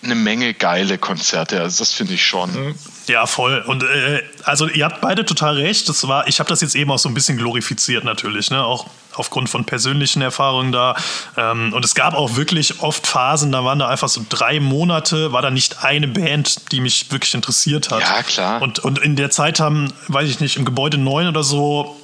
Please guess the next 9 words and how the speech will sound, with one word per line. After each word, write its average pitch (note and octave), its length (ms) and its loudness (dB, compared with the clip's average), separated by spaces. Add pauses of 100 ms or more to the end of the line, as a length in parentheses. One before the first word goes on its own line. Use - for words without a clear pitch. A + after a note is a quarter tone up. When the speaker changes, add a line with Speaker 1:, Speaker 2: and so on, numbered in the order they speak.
(100)
Speaker 3:
vier, D#3 320 0
fünf F#3 280 2
gespielt, - 480 0
wo A#2 100 -2
ich A#2+ 120 0
theoretisch B2 400 0
hätte B2+ 220 -2
hingehen A#2+ 260 0
können. A2 260 -4